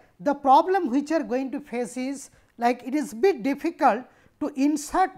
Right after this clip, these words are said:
a peg into a hole. Now, this particular problem in robotics is actually very popular. So, how to insert a particular peg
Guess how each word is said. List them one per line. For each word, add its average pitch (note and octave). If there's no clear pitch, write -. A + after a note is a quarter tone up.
a A#3+
peg C#4+
into C4
a G#3+
hole. F#3
Now, D4
this F#4+
particular D4
problem C#4
in C4+
robotics B3+
is A3+
actually A#3+
very A#3
popular. A3+
So, C#4
how D#4+
to F#4
insert C4
a C4
particular A#3+
peg D4